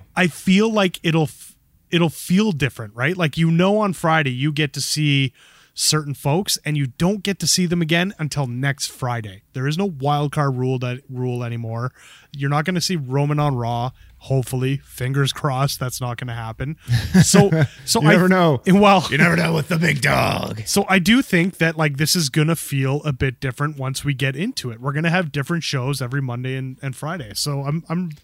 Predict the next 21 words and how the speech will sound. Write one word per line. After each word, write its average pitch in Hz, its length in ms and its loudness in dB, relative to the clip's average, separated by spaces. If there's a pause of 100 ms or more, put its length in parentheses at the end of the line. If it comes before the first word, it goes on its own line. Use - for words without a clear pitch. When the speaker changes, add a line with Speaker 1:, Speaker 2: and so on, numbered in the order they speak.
(140)
Speaker 1:
I'm 165 80 -6
looking 214 200 -6
forward 190 260 -6
to 110 140 -12
it. 101 100 -20 (1700)
Speaker 2:
All - 80 -2
right, 95 220 2 (140)
let's - 300 0
just 233 180 0
run 135 220 4
down 107 200 4
the 95 80 2
actual 85 340 0
rosters, 78 720 -4 (540)
'cause 131 120 -4
it'd 143 100 0
be 156 80 2
nice 143 220 2
to - 80 -8
sort 104 240 -2
of - 240 -10